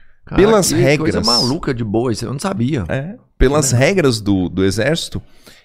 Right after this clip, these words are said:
Speaker 2: eu não podia mais ingressar no colégio militar só porque eu era filho de militar. Porque eu já tava há muito tempo em Curitiba.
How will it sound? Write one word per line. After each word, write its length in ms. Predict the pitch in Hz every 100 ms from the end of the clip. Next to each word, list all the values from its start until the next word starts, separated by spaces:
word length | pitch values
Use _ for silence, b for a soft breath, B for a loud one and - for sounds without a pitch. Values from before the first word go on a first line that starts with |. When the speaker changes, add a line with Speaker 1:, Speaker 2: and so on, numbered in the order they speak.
| -
Speaker 2:
eu 120 | 123
não 120 | 143
podia 280 | 160 135 151
mais 300 | 139 113 110
ingressar 720 | 110 101 98 95 - 87 87 -
no 140 | - 90
colégio 340 | - 90 90
militar 280 | 90 82 92
só 160 | 90 104
porque 160 | -
eu 60 | 117
era 120 | 104
filho 280 | 104 - 98
de 100 | 95
militar. 480 | 101 107 - 76 73 - - b b b b b _
Porque 180 | 92 101
eu 60 |
já 100 | 92
tava 200 | 92 98
há 20 |
muito 240 | 98 107 -
tempo 320 | - 135 135
em 80 | 98
Curitiba. 540 | - 85 - - -